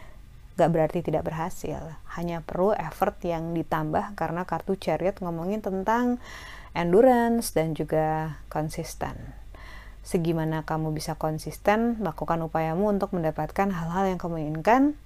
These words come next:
Jadi ya dicoba lagi, gasnya ditambah lagi, jangan kebanyakan ngerem dan melamun. <laughs> Ibaratnya kalau kamu benar-benar pengen,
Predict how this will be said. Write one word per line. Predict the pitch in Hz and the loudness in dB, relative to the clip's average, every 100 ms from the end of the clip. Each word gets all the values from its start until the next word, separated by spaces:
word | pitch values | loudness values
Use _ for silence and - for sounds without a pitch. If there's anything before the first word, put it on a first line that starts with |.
| - | -6
Jadi | 156 170 262 233 | 0 6 8 8
ya | 190 | 8
dicoba | 160 165 180 | 4 4 6
lagi, | 233 220 202 202 - - | 8 8 6 4 -4 -4
gasnya | 165 160 - - 226 247 240 | 0 0 -2 -2 0 -2 -4
ditambah | 160 156 156 160 | -2 0 0 0
lagi, | 156 170 247 285 - - - - | 2 8 8 6 -2 -14 -14 -8
jangan | - 170 190 202 | -4 0 0 0
kebanyakan | 196 160 160 160 - 202 214 220 214 - - - - - | 2 0 0 -4 2 2 4 0 -6 -12 -20 -20 -14 -6
ngerem | 175 190 196 | 0 2 4
dan | 175 170 | 2 2
melamun. | 160 160 170 175 175 - - 156 - | 0 0 0 -2 -4 -8 -12 -12 -12
<laughs> | - - - - | -12 -12 -6 6
Ibaratnya | 185 175 170 226 254 269 277 - - - - - - - | 8 10 8 8 8 8 6 -2 -14 -14 -14 -16 -10 0
kalau | 196 | 2
kamu | 180 180 170 | 4 4 4
benar-benar | 160 160 160 156 | 4 2 -2 -4
pengen, | 147 151 202 254 | -6 0 4 4